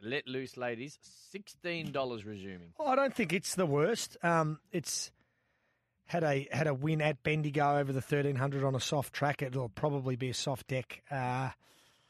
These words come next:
Speaker 2: tomorrow when they race. It then jumped up to benchmark sixty-four at Stawell. Uh, was,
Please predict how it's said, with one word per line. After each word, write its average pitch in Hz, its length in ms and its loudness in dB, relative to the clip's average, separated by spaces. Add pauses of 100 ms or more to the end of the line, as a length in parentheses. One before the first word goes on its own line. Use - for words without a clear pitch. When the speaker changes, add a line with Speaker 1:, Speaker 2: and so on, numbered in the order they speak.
(680)
Speaker 2:
tomorrow 147 540 6
when 143 160 4
they 139 120 6
race. 143 440 4
It 160 100 -2
then 147 220 4
jumped 147 280 2
up 147 140 0
to 143 80 -2
benchmark 143 520 0
sixty-four 143 580 -2
at 127 60 -4
Stawell. 160 540 2 (580)
Uh, 139 100 0
was, 131 180 0